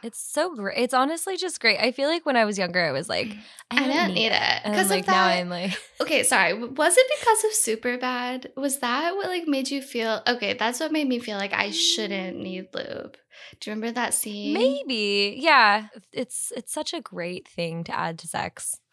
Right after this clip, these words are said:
Speaker 2: Yeah.
Speaker 1: Um, no, but I feel like I've, uh, I feel like I've talked to other people about this, and some people are like,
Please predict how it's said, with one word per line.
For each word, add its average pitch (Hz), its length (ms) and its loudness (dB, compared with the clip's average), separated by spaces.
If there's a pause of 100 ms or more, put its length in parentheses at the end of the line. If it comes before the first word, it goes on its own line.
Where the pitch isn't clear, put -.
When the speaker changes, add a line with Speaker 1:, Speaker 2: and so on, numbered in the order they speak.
(120)
Speaker 2:
Yeah. 196 640 -6
Speaker 1:
Um, 185 180 -14 (1700)
no, 320 140 -2
but 311 80 -2
I 320 60 -2
feel 311 160 -4
like 392 140 0
I've, 370 220 0
uh, 233 280 6 (360)
I 233 100 -8
feel 262 140 -6
like 277 100 -4
I've - 80 -10
talked 196 260 0
to - 80 -6
other 190 180 -6
people 185 220 -6
about 180 260 -2
this, 196 180 -4
and 180 180 -8
some 180 160 -4
people 190 240 -6
are 170 100 -2
like, - 260 -10